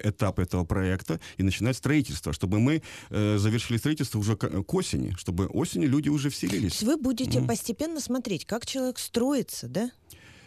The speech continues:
Speaker 1: Э, да, мы будем отслеживать эту, эту ситуацию,
Speaker 2: Ага.
Speaker 1: да. Мы будем корректировать по ходу, потому что мы планируем, что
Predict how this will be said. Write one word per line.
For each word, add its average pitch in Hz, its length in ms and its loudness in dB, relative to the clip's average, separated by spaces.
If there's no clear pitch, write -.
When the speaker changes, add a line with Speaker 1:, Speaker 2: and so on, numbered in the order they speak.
Speaker 1:
Э, 92 120 0
да, 90 260 4
мы 98 140 6
будем 101 200 4
отслеживать 92 520 0
эту, 135 200 0
эту 117 260 0
ситуацию, 135 520 0
Speaker 2:
Ага. 113 80 0
Speaker 1:
да. - 60 0
Мы 127 160 6
будем 127 360 4
корректировать 131 760 4
по 110 100 2
ходу, 95 400 0
потому 120 340 2
что 113 140 0
мы 117 140 4
планируем, 117 500 4
что 101 280 0